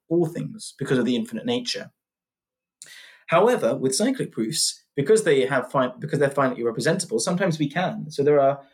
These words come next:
many results now that try to use cut-free cyclic proofs to develop, uh, things like interpolation results for modal logic with fixed points. Um, and so this is really cool that we can use this to get more metalogical results.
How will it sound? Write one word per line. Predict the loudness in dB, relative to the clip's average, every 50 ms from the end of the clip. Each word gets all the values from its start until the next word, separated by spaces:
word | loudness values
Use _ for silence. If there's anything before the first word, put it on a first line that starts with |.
| _ _ _ -2
many | 0 2 2 4 4 2 2 2 0 0
results | -2 0 2 4 4 4 2 0 -4 -4
now | -4 -4 -4 -2
that | -2 -2 -2 0
try | 0 0 0
to | 2 2
use | 2 2 2 2 0 -4 -6
cut-free | -6 -6 -6 -4 -2 -2 0 0
cyclic | 0 -2 -2 -4 -4 -8 -12 -12
proofs | -6 -4 -4 -4 -4 -8 -14 -16 _ _ _ _ _ _ _ -4
to | -2 0
develop, | 2 2 4 4 4 2 2 -2 -4 -4
uh, | -2 2 2 4 4 2 2 -2
things | -2 -2 -2 0 2
like | 0 0 0
interpolation | -4 -2 -2 -2 -2 -2 0 0 0 0 0 -4 -6
results | -6 -8 -10 -12 -12 -10 -12 -12
for | -10 -8 -8 -8 -6 -2
modal | 0 2 2 2 2
logic | 0 0 -2 -2 -6 -16 -20
with | -14 -6
fixed | -6 -4 -4 -6 -10 -10
points. | -14 -16 -14 -12 -10 -12 -12 -12 _ _ _ _ _ _ _ _ _ _ _ _ -4
Um, | -2 0 0 0 -2 -4 -4 -2
and | -2 0
so | 0 0
this | 0 0 0 0
is | 0 -2 -4 -4 -8 -20 _ _ _ -2
really | 0 2 2 2 2
cool | 2 0 0 2 2
that | 0 -2
we | -2 -2
can | -2 -2 -2
use | 0 0 0 0
this | -2 -4 -4
to | -4 -2
get | 0 0 -2 -2 -4
more | -2 0 2 2 2
metalogical | 2 0 -2 -2 -2 -4 -4 -4 -6 -10 -10
results. | -8 -4 -4 -2 -2 -4 -4 -6 -8 -8